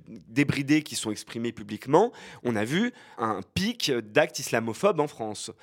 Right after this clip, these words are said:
Donc, euh, oui, il y a une corrélation entre événements politiques et, euh, montée du racisme. Il y a une corrélation entre expression des discours antisémites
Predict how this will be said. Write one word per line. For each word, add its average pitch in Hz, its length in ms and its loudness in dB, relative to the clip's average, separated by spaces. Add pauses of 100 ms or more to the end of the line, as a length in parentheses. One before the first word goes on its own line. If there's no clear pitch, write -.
(260)
Donc, 180 380 2
euh, - 480 -2
oui, 185 460 2
il 117 140 -6
y 151 80 6
a 180 220 8
une 117 220 -4
corrélation 175 800 4
entre 120 380 0
événements 131 340 2
politiques 120 720 -4
et, 165 420 4
euh, 117 500 2
montée 143 280 0
du 135 100 0
racisme. 107 400 0 (100)
Il - 40 -8
y 117 40 0
a 123 40 0
une 127 60 -4
corrélation 123 460 2
entre 170 320 4 (300)
expression 160 480 0
des 131 80 2
discours 117 300 -2
antisémites 117 720 0